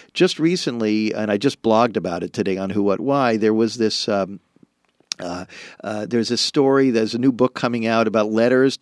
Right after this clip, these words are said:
condolence letters to Jackie. And this book was re-, mentioned or reviewed every big show. I'm sure she was on all the T V shows, and, and they're all raptly interested in the letters by people who are sad about J F K's death,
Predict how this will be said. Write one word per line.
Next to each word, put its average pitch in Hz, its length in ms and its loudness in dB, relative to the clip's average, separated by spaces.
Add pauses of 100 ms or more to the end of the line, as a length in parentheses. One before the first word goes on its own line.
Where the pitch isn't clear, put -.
(140)
condolence 147 580 2
letters 110 260 2
to 139 120 0
Jackie. - 580 -4 (380)
And 147 160 0
this 190 180 4
book - 500 0
was 139 360 -2
re-, 139 100 -4 (260)
mentioned 160 440 2
or 131 40 6
reviewed 135 520 6
every 156 340 2
big 151 300 0
show. 135 300 2
I'm 131 120 0
sure 135 180 -2
she - 140 -2
was 107 160 0
on 110 80 2
all 117 160 4
the 143 100 0
T 123 200 0
V 117 160 0
shows, 104 340 0
and, 113 280 -4
and 113 220 -8
they're 117 220 -2
all 160 300 2
raptly 107 680 -2
interested 107 720 -4
in 107 280 -4 (340)
the 131 100 4
letters 127 460 4
by 127 200 2
people 120 280 0
who 117 140 2
are 120 60 2
sad 135 280 0
about 135 200 2
J 131 180 2
F 127 100 -2
K's 131 300 2
death, 151 500 2